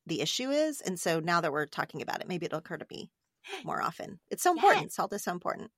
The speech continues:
Speaker 2: It's so important.
Speaker 1: Okay. Number four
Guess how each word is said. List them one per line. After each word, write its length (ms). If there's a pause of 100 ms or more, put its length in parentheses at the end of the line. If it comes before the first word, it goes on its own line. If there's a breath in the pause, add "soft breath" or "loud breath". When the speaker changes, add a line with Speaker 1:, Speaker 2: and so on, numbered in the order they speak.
(240)
Speaker 2:
It's 160
so 180
important. 480 (300)
Speaker 1:
Okay. 440
Number 720 (380)
four 840